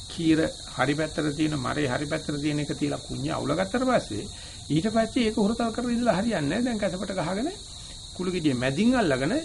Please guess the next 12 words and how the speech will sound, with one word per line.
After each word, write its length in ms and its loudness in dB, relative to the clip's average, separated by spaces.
ටිකක් 520 -6
හයියෙන් 340 0
ගහන්න 300 0
ඕනේ 180 0
බලන්න 360 4
කුඤ්ඤ 520 -4
විසි 340 2
වෙන්නේ 280 4
නැතුව 380 2
ගහන 280 -2
ගහන 300 2
පාර 320 2